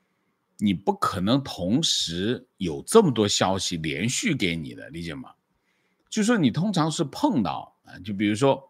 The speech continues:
我最近跟我的一个朋友，我的一个，呃，通常，呃，叫线人啊，联系，他正好手边上听到一个消息，就跟我讲，我就拿到了一手消息。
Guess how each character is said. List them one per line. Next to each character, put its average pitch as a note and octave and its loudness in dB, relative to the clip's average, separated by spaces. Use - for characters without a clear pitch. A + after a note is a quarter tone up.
我 G2+ 0
最 B2 4
近 B2 4
跟 A#2 4
我 F2+ 2
的 F2 0
一 F#2+ 2
个 F#2 0
朋 F2+ -4
友， E2+ -4
我 F2+ -4
的 F2+ -2
一 G2 -4
个， G2+ 0
呃， A#1+ -18
通 B2 2
常， F#2 0
呃， F2 -12
叫 A2 0
线 E3+ 2
人 C2 -6
啊， - -20
联 F2 -4
系， G2+ -4
他 C3 4
正 D3 2
好 A#2 2
手 D2+ -4
边 G2 -2
上 G2+ 0
听 A#2 -2
到 G#2+ 0
一 F#2+ -2
个 F2+ -4
消 A2+ 4
息， - -6
就 A2+ 2
跟 G#2 4
我 G#2 4
讲， C#2+ -4
我 F2+ -4
就 G2 2
拿 D#2+ 0
到 A#2+ 6
了 G2 0
一 F2 0
手 C2+ -6
消 C2+ -10
息。 - -14